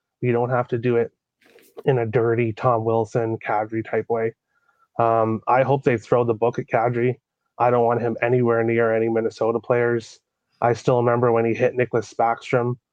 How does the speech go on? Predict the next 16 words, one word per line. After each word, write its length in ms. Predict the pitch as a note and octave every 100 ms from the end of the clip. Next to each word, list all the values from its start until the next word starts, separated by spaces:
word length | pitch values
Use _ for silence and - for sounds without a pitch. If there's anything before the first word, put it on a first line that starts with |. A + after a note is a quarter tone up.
| _ _ _
uh, 260 | - A2+ A2
behind 360 | A2 A2+ A#2 A#2
the 80 |
net. 300 | A2 A2+ A#2 - _ _ _ _ _ -
Uh, 500 | A2+ A2 A2 A2 A2
Backstrom 480 | A2+ A#2 - - A#2+
was 160 | A2+
never 240 | A#2+ A#2 A#2
the 80 |
same 300 | A#2 B2 A#2+
for 80 | A2+ A#2+
the 60 |
Wild 280 | A2+ G#2+ A2
after 280 | A2 - A#2
that, 200 | A2+ A2 - _ _ _ _ _ _ _ _ -
uh, 140 | A2+